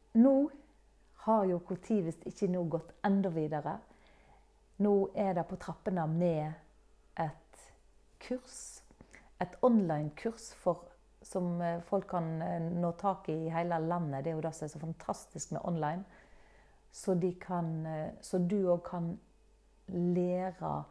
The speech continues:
å våge. For det er det det handler om. Det handler om å våge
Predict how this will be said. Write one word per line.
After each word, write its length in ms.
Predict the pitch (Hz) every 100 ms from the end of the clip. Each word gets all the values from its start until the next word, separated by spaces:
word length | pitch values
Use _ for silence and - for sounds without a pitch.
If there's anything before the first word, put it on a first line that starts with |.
| - - _ _ _
å 140 | 165 160
våge. 800 | 151 151 165 160 180 180 160 143 139 -
For 120 | 180
det 180 | 175 262
er 40 |
det 80 | 233
det 100 | 160
handler 300 | 160 165 151
om. 120 | 143
Det 100 | 151
handler 520 | 165 190 196 240 -
om 220 | 170 175 -
å 100 | 202
våge 600 | 170 160 165 170 156